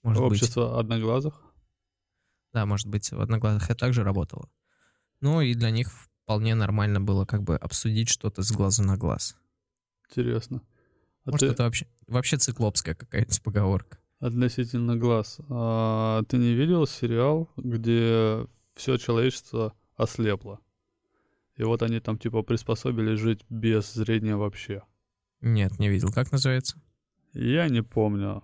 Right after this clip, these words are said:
Speaker 2: А, в главной роли там... Как его зовут-то? Аквамен который.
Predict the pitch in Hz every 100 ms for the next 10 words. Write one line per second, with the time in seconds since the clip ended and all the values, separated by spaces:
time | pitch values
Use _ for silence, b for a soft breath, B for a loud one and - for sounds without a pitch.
0 | _ 113 110 110 107 107 _ - 127 120
1 | 131 117 117 123 113 - 110 107 104 101
2 | - - 117 - - - - _ _ _
3 | _ 123 117 113 113 117 113 113 - 117
4 | 120 120 117 120 110 110 113